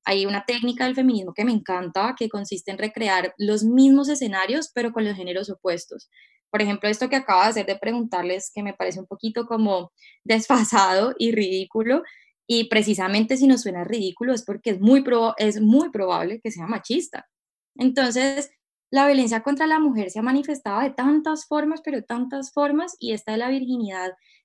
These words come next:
puede ser una de esas cuando se le da una interpretación completamente violenta, porque está relacionada con otras formas de opresión y control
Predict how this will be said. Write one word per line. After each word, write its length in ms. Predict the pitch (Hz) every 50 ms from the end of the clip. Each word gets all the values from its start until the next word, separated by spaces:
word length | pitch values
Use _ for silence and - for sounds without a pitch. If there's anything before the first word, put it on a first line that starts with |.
| _ _
puede 260 | - 247 247 247 254 247
ser 160 | 233 262 269
una 280 | 262 262 277 277 269 254
de 140 | 208 190 185
esas 200 | 233 285 285 -
cuando 340 | - 247 247 233 233 208 208
se 120 | - 214
le 60 | 208
da 60 | 202 190
una 120 | 185 180
interpretación 840 | 180 170 214 214 - - 262 269 269 233 - 196 180 180 180 175
completamente 760 | - - 190 202 - 208 214 214 220 226 233 233 233 226 254
violenta, 600 | 269 262 233 190 175 175 180 180 170 - 226 330 - - - - - _ _ _ -
porque 180 | 285 285 -
está 180 | 294 269 294 269
relacionada 600 | 254 254 254 269 269 311 302 277 233 208 196 196
con 160 | - 262 254
otras 280 | 220 - - 190 185 -
formas 300 | - 226 220 226 233 214
de 80 | 240
opresión 480 | 240 233 - 180 170 - - 185 175 180
y 80 | 185
control 480 | _ - 226 214 - - 208 233 294 311